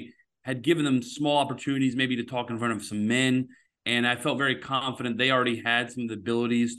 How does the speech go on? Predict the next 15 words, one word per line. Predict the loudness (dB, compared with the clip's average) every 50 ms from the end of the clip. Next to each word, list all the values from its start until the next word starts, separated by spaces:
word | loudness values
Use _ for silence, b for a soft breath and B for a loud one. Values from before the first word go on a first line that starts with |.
| -8 -4
to, | -4 -2 -2 -2 -2 -4 -4 -6 B _ _ _ _ -14
um, | -12 -10 -8 -8 -8 -8 -8 -10 -10 -10
the, | -8 -8 -8
the, | -6 -6 -6 -6
the | -6 -8 -8
gift | -4 0 0 0 0 0 -4
of | -8 -10
teaching, | -10 -6 -4 -4 -4 -2 0 0 0 0 -2 B B B B B B _
so | -4 0 2 2 2 4
that, | 4 4 4 4 2 0 0
uh, | 0 0 2 2 2 0 0 -2 -4
once | -6 -6 -2 2 4 4 4 4
they | 4 2 2
started | 2 2 0 0 -2 -4
preaching | -2 0 0 0 0 -2 -4 -2 -2 -2 -2 -4